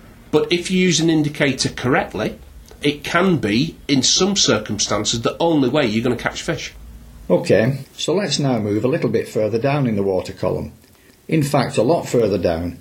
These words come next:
Speaker 2: right to the bottom. What are your thoughts on boobies?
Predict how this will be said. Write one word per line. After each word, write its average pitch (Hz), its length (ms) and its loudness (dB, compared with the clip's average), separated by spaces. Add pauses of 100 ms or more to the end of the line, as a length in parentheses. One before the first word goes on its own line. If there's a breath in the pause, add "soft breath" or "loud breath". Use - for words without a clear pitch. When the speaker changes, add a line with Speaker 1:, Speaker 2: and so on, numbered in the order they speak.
Speaker 2:
right 139 300 0
to 101 100 -2
the 92 80 0
bottom. 110 480 0 (560 soft breath)
What 123 420 0 (120)
are 113 80 0
your 135 340 4
thoughts - 400 2
on 92 220 0
boobies? 104 560 0